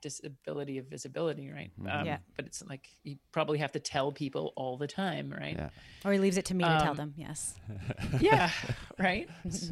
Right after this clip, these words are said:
Speaker 1: or, or I could be doing the same thing by standing with my wife and saying, "This is my wife." So there I've just come out in the process of saying, "This is my wife."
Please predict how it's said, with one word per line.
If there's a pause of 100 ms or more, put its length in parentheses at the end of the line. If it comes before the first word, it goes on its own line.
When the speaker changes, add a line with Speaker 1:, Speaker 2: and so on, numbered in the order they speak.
Speaker 1:
or,
or
I
could
be
doing
the
same
thing
by
standing
with
my
wife
and
saying,
"This
is
my
wife."
So
there
I've
just
come
out
in
the
process
of
saying,
"This
is
my
wife."